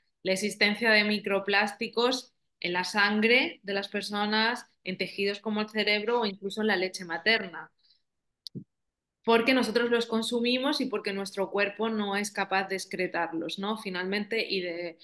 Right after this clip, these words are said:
y de sacarlos. Además, estos microplásticos traen, como te digo, contaminantes, que muchos son disruptores en-, eh,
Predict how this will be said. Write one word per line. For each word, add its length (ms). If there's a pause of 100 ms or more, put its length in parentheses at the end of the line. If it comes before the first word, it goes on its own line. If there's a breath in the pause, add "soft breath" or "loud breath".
(280 loud breath)
y 140
de 100
sacarlos. 580
Además, 380
estos 240
microplásticos 880
traen, 220
como 240
te 60
digo, 200
contaminantes, 880
que 140
muchos 300
son 180
disruptores 760
en-, 220
eh, 640